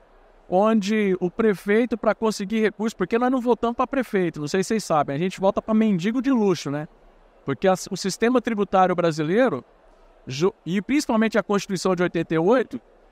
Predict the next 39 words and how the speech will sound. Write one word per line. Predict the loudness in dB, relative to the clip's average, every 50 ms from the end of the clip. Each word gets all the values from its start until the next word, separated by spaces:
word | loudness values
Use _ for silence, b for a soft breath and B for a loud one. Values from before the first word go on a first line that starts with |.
| _ _ _ _ _
criou | -4 -2 0 0 0
um | 0
monte | 0 2 2 2 2 2 -2
de | -6 -6 -6
direito | -4 -4 -2 0 0 0 0 -2 -4 -4 -6 -6 -6 -8 -16 _ _ _ _ _ _ _ _ _ _ _ _ _
que | -2 0 2
a | 2 2
União | 2 0 0 0 0 0
falou | 0 0 2 2 0
assim, | -2 -2 -2 -2 -2 -2 -4 -6 -8
"Fica | -10 -6 -4 -4 0 0 0
pro | 0 0 -2
município, | 0 -2 -2 -4 -2 0 -2 0 -2 -2 -8 -10
se | -8 -6 -4
vira | -2 0 0 0 0
município, | 0 0 -2 -2 -4 -6 -6 -6 -6
se | -6 -4
vira | -4 -2 -2
estados." | -4 -2 0 0 2 2 2 0 -4 -8 -18 -20 _ _ _ _ _ _ _ _ -2
E | 2 4
a | 4 4
grana | 4 2 0 0 2 2 0
do | 0
imposto | -2 -4 0 0 -2 0 0 -2
de | -2
renda, | 0 2 2 2 0 0 0 0 -2
a, | -2 -2 -4 -2 2 2
a | 2
grana | 2 2 0 0 2 2 2 0 0
dos | 0 -4 -6 -6 -6 -4
grandes | -2 0 2 2 2 0 0 -2 -4
impostos | -4 -4 -4 -2 0 0 2 0 0 -4 -10 -12
ficou | -10 -4 -4 -2
na | 0 0 0
mão | 2 2 0
da | 0 0
União. | -2 0 -2 0 0 0 -2 -2 -4 -6 -8
Então, | -10 -10 -4 -2 -2 0 2
a, | 2 2 2 2 2